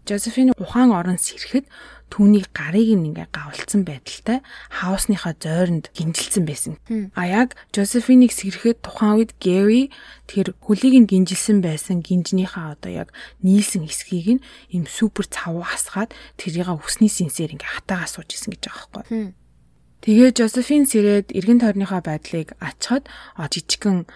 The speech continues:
Speaker 1: зойр агаахгүй. Тэгээ тэр тэр зойрныхаа яг голд нь энэ цементийн шалгийн цөмлөд им жижигэн одоо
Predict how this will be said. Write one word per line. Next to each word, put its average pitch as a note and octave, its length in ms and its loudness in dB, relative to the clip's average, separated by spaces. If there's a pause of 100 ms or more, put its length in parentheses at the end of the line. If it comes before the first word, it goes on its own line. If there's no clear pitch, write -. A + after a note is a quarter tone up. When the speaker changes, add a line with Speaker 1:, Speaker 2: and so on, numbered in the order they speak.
Speaker 1:
зойр E3+ 320 0
агаахгүй. D#3+ 480 -10
Тэгээ F3+ 160 -4
тэр G3 140 -2 (100)
тэр A3 160 2
зойрныхаа G#3+ 800 4
яг E3+ 160 -6
голд - 320 -10
нь E3 480 0
энэ - 0 - (400)
цементийн G#3 400 2
шалгийн F3+ 560 -4
цөмлөд F3+ 560 -2 (240)
им E3+ 160 -2
жижигэн F#3+ 560 -2
одоо D3+ 320 -8